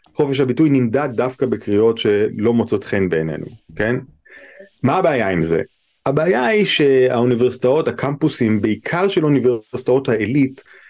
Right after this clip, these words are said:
כבר מזמן אינם מרחבים של דיבור חופשי, של חופש הביטוי, שבהם חופש הביטוי נאכף ב-, בצורה הדוקה. אנחנו יודעים שלאורך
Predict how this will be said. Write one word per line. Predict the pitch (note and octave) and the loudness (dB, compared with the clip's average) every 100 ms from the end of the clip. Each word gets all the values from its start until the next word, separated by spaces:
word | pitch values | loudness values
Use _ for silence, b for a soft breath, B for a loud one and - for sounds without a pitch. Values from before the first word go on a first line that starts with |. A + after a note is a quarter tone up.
| b b | b b
כבר | - C3 | -2 2
מזמן | C3+ A#2 C3+ F#3+ G#3+ | 2 2 2 2 2
אינם | E3 C3 D3+ | 2 2 2
מרחבים | C#3+ B2 - G#2 G#2 C#3 C3+ | 2 0 -4 -4 0 2 2
של | C3 G#2+ | 2 0
דיבור | G2 F#2+ A2+ C#3 | -2 -2 2 2
חופשי, | C3 G#2+ - - C3+ C3+ A#2+ | 0 -4 -6 -4 0 2 2
של | A#2 G2 | -2 -2
חופש | F#2+ - B2 A#2+ | -2 -4 -2 -2
הביטוי, | G#2+ F#2+ - C#3+ C#3+ C3+ A#2+ | -4 -4 -2 2 4 2 0
שבהם | B2 F#2+ G2+ A#2+ A#2+ G#2+ B B B | -4 -2 0 2 0 -2 B B B
חופש | B2+ A#2+ | -2 0
הביטוי | A#2 A2+ D3 C#3 A2+ | 0 2 2 4 2
נאכף | A2 A#2 - - B2+ C3 - | 2 0 -2 -4 -6 -6 -2
ב-, | A#2 G#2 G#2 G2 | 2 2 0 2
בצורה | G#2 G2+ G2 - A2+ B2+ | 2 2 0 0 0 0
הדוקה. | A2 A2+ - A#2+ A2 b b b b _ | 0 -2 -2 -4 -6 b b b b _
אנחנו | C#3 C3 | -4 0
יודעים | D3 D3+ A3+ | 2 2 2
שלאורך | G3 D3 A#2+ C3+ D#3+ D3 - | 2 0 2 4 4 2 -2